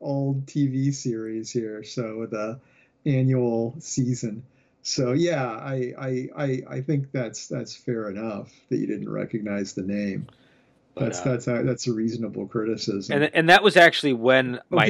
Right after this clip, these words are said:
Speaker 1: we, we've already forgotten his name <laughs> now
Speaker 2: Yeah.
Speaker 1: on this podcast. Like, keep calling him the evil wizard because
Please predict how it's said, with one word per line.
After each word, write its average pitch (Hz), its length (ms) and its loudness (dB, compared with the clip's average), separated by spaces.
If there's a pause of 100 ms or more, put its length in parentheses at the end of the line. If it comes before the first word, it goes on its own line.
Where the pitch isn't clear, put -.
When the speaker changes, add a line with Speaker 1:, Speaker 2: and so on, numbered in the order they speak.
Speaker 1:
we, 233 120 2
we've 254 60 0
already 202 300 2
forgotten 151 520 -6
his 127 200 -8
name 127 420 -8
<laughs> 135 220 -6
now 160 120 -2
Speaker 2:
Yeah. 151 240 12
Speaker 1:
on 151 180 0
this - 120 -8 (120)
podcast. 165 560 -2
Like, 151 180 -6 (160)
keep 220 160 0
calling 196 320 2
him 175 80 -2
the 165 220 -4
evil 151 240 -2
wizard 147 420 -4
because 135 460 -6